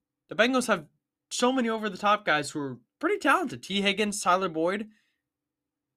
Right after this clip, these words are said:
and Ja'Marr Chase. So there's gonna be guys getting open, especially 'cause the Chiefs secondary, I feel, isn't that good,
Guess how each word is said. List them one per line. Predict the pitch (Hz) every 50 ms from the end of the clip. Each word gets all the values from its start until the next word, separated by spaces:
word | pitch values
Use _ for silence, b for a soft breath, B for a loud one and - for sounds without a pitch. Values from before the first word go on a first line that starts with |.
| _ _
and | - 208
Ja'Marr | 208 233 226 226 240 247
Chase. | 247 381 440 - - - - - - _ _ _ _ _ _ _ _ _ _ _ _ _ _ _ _ _ _ _ _ _ _ _ _ _ _ _ _ _
So | - - 277 277 277 262 240 - - _ _ -
there's | 214 294 359 392 - -
gonna | - 294 294 302 285
be | 247 254
guys | 226 226 208 214 208 208
getting | 214 202 180 170 147
open, | 139 139 135 - 170 185
especially | 190 - - 180 165 - - -
'cause | 170 156 151
the | 151
Chiefs | 135 - 160 160 - -
secondary, | - 135 131 143 131 123 117 117 123 151 180 175
I | 156 139
feel, | 131 - 135 135 131 135
isn't | 135 131 147 151
that | 143 143 156 151
good, | - 233 233 - -